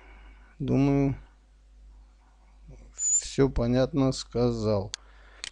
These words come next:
Э, эта кло-, кнопка у вас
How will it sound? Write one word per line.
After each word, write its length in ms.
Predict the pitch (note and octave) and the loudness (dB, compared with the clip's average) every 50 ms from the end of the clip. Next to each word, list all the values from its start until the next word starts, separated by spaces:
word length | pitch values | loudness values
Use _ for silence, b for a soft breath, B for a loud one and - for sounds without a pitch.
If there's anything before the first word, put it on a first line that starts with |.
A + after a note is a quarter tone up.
| B B _ - - - - - - - - - - - - - - - _ _ _ - - - - - - | B B _ -20 -20 -20 -20 -20 -20 -20 -20 -20 -20 -20 -20 -20 -20 -20 _ _ _ -20 -20 -20 -8 4 6
Э, 60 | E3+ | 8
эта 420 | F#3 - - F3 F3 E3+ F3 E3+ | 8 8 8 6 6 6 6 2
кло-, 260 | - - D#3+ D#3 D#3 | 2 6 6 6 6
кнопка 520 | - - - - D3+ D3+ D3 C3+ - - C3+ | 4 0 -2 2 4 4 4 4 4 4 6
у 80 | C3 | 6
вас 380 | B2+ C3 B2+ B2 - - - - | 8 8 6 6 6 0 -6 -10